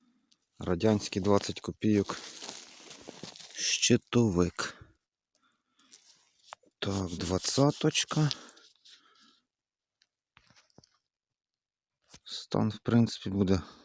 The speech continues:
більш-менш добрий, як для таких монет. В лісі темно, даже нічого толком і не видно.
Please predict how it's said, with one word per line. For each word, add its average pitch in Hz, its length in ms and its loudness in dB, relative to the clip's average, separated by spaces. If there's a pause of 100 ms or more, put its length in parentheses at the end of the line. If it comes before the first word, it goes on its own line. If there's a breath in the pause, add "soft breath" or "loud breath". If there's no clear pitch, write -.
(160 loud breath)
більш-менш 90 640 2
добрий, 110 420 0 (960 loud breath)
як 107 120 -2
для 107 140 -2
таких - 440 -4
монет. 123 480 2 (1300 loud breath)
В 92 60 -2
лісі 113 300 4
темно, 110 380 8
даже 101 320 4 (1040 loud breath)
нічого 107 540 2
толком 107 420 4
і 104 60 6
не 104 140 6
видно. 90 340 2